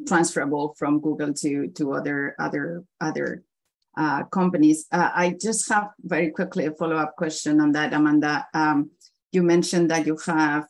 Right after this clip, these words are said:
uh, seventy-five, you've seen in your graduates, seventy-five positive career outcomes. And, and related to this idea of ecosystem, are you seeing exactly the same things,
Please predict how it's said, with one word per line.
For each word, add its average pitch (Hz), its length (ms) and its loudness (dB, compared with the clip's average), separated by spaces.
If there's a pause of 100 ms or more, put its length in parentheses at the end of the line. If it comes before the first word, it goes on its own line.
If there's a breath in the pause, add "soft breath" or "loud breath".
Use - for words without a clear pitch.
uh, 151 140 -4
seventy-five, 170 920 0
you've 175 180 0
seen 156 400 4
in 151 120 8
your 151 200 0
graduates, 147 540 -2
seventy-five 156 800 -2
positive 151 460 -4
career 151 380 -4
outcomes. 160 920 -2
And, 160 240 4
and 160 120 2
related 185 360 2
to 185 80 0
this 156 220 -2
idea 147 300 -2
of 143 100 -8
ecosystem, - 800 -4 (360 soft breath)
are 175 60 2
you 190 120 2
seeing 226 280 0
exactly 175 500 -2
the 185 80 -2
same 180 320 0
things, 165 580 2